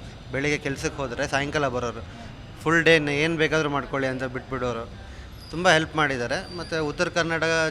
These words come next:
ಜನರಿಗೂ ನಾವು ರಿಕ್ವೆಸ್ಟ್ ಮಾಡೋದೇನೆಂದರೆ, ತುಂಬ ಒಳ್ಳೆ ಕತೆ ಮಾಡಿದ್ದೀವಿ. ಇಷ್ಟು ವರ್ಷಗಳು ನೀವು ಬೇರೆಯವ್ರದ್ದು ಸಿನಿಮಾ ನೋಡಿದ್ದೀರ, ಈ ಸರಿ ನಮ್ಮ ಉತ್ತರ ಕರ್ನಾಟಕ ಡೈರೆಕ್ಟರ್ ಅಭಿ ಅವರಿರಲಿ, ಇಲ್ಲ ಶ್ರೇಷ್ಠ ಅವರಿರಲಿ, ಈ ಅವರು ಉತ್ತರ ಕರ್ನಾಟಕದವರೇ,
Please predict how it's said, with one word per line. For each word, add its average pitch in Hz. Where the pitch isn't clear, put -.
ಜನರಿಗೂ 151
ನಾವು 151
ರಿಕ್ವೆಸ್ಟ್ 131
ಮಾಡೋದೇನೆಂದರೆ, 131
ತುಂಬ 143
ಒಳ್ಳೆ 139
ಕತೆ 139
ಮಾಡಿದ್ದೀವಿ. 127
ಇಷ್ಟು 170
ವರ್ಷಗಳು 160
ನೀವು 165
ಬೇರೆಯವ್ರದ್ದು 170
ಸಿನಿಮಾ 151
ನೋಡಿದ್ದೀರ, 131
ಈ 151
ಸರಿ 165
ನಮ್ಮ 160
ಉತ್ತರ 147
ಕರ್ನಾಟಕ 139
ಡೈರೆಕ್ಟರ್ 127
ಅಭಿ 123
ಅವರಿರಲಿ, 127
ಇಲ್ಲ 127
ಶ್ರೇಷ್ಠ 147
ಅವರಿರಲಿ, 120
ಈ 131
ಅವರು 151
ಉತ್ತರ 139
ಕರ್ನಾಟಕದವರೇ, 127